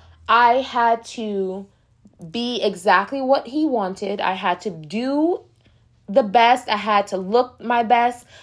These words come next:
I had to do things that I probably wouldn't have wanted to do when I was asked to do them.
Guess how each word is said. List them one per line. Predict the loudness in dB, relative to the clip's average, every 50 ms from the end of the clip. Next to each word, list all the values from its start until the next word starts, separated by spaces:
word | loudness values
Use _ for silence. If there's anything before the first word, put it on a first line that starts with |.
| _ _ -2
I | 0 2 2
had | 2 2 0 2 2 2 0 -2
to | -6 -12 -10 -8 -6 -6 -4 -4 -4 -4 -6 -8 -10 -14 -16 _ _ _ _ _ _ _ _ _ _ _ _ _ _ _ _ -14 -14 -12 -10
do | -6 -4 -4 -2 0 -2 -2
things | 0 2 2 2 4 2 0 -2 -4 0
that | 0 0 2 2
I | 4 4 6 6 4 2 0 -4 -8 _ _ _ _ _ _ _ _
probably | 0 2 2 4 4 2 0 0 -2 -4
wouldn't | -4 -4 -4 -4 -4 -6 -6
have | -6 -6 -6
wanted | -4 -4 -4 -2 -4 -4 -6 -8
to | -12 -14 -14
do | -14 -12 -8 -6 -4 -2 -2 -2 -2 -2
when | -4 -6 -8 -6 -4 -2 0 0 0 0 0 -2 -4 -6 -6 -10 -14 _ _ _ _ _ _ _ _ _ _ 2
I | 2 2 2
was | 2 0 -4 -4 -4
asked | 0 2 2 2 0 -2 -4 -12 -14 -16 -18 -18 -16
to | -12 -12 -12
do | -10 -10 -8 -6 -4 -2 0
them. | 2 2 0 0 -2 -6 -10 -12 -14